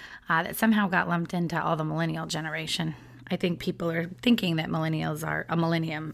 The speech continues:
I don't know. Anyway, I digress. Um, but when I think about all the people in my career and I think about my own career journey and just the, being in the field of communications and marketing and, and all of that, I mean,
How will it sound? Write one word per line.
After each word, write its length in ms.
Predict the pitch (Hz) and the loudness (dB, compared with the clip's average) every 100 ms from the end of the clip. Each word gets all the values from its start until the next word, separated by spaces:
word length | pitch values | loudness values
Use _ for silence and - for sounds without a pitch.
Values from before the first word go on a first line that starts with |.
| - | 2
I 100 | 196 | 2
don't 120 | 165 | 2
know. 160 | 139 151 - - - - - - - | -2 -8 -12 -16 -16 -16 -16 -16 4
Anyway, 340 | 233 208 175 170 | 8 8 8 4
I 120 | 180 | 4
digress. 680 | 175 160 170 - 165 - - - | 2 -2 -2 -4 -6 -10 -10 0
Um, 440 | 202 190 170 165 170 - - - | 4 6 6 0 -2 -10 -16 -8
but 180 | 190 233 | 0 6
when 140 | 240 247 | 10 10
I 80 | |
think 200 | 240 262 | 10 8
about 280 | 269 262 196 | 8 6 6
all 100 | 180 | 6
the 80 | 170 | 2
people 580 | - 185 - 165 165 165 - - - - - | -2 -6 0 0 0 -2 -12 -20 -20 -20 -8
in 120 | - 190 | 2 8
my 160 | 254 | 8
career 260 | 233 226 202 | 8 6 8
and 100 | 185 | 6
I 60 | |
think 140 | 170 175 | 2 2
about 180 | 165 - | 2 2
my 240 | 160 185 | 0 2
own 180 | 185 190 | 4 4
career 280 | - 180 160 | 2 -2 0
journey 760 | 151 170 175 160 156 147 143 - | 2 2 2 2 -2 -6 -8 -2
and 320 | 180 175 170 | 2 4 4
just 320 | 190 190 - - - | 2 -2 -4 -12 -6
the, 260 | 170 170 - - - - - | -2 -2 -4 -14 -20 -20 0
being 280 | 240 262 247 | 8 10 10
in 500 | 196 190 185 175 170 | 8 4 4 2 0
the 120 | 175 | -2
field 340 | - 175 175 170 | 0 2 2 2
of 100 | - | -2
communications 840 | 160 156 - 247 220 202 185 175 | -4 -2 2 4 4 2 2 0
and 120 | 156 | -2
marketing 720 | 156 214 208 208 190 175 170 156 | 4 4 4 4 2 2 0 -2
and, 300 | 147 143 165 | -2 -6 -4
and 200 | 165 151 | -4 0
all 140 | 165 | 0
of 40 | 156 | 0
that, 80 | - | 2
I 100 | 185 | 2
mean, 320 | 185 165 165 | 2 2 0